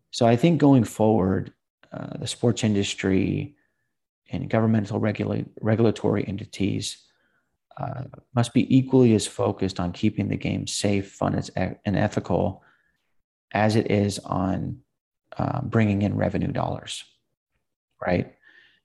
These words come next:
And so I think sports betting companies are already in a highly regulated industry. There's no doubt about that.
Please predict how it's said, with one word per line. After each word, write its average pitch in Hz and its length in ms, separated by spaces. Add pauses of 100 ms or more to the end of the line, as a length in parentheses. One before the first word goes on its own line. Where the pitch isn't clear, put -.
And 101 240
so 98 640 (360)
I 107 120
think 104 540
sports 123 300
betting 117 240
companies 101 380
are 101 120
already 110 360
in 98 60
a 87 40
highly 104 320
regulated 98 540
industry. - 520
There's 98 180
no 101 100
doubt 98 240
about - 300
that. 82 300